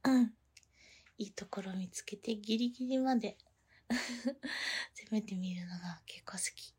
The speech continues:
ですね。<laughs> いっぱい我慢してもらっちゃったりとか、するのが好きです。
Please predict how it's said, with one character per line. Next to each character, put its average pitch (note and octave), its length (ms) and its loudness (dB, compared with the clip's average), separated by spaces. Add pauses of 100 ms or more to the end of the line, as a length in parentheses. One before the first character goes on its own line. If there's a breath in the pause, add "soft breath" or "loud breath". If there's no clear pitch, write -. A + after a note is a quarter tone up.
(200)
で - 100 -20
す - 200 -12
ね。 - 200 -20 (640 loud breath)
<laughs> - 400 -8 (540 loud breath)
い - 60 -20
っ - 100 -20
ぱ G3 80 -2
い G#3 80 2
我 G#3 300 0
慢 F3+ 60 -4
し - 100 -4
て - 160 -14
も F3 120 -12
ら E3+ 80 -12
っ F3 140 -12
ち - 120 -8
ゃ - 40 -16
っ - 100 -20
た - 120 -12
り - 120 -18
と - 100 -20
か、 - 160 -20 (800 loud breath)
す - 160 -6
る F#3 60 0
の F3 80 -2
が E3+ 80 -12
好 - 240 -8
き - 160 -10
で - 140 -12
す。 - 180 -10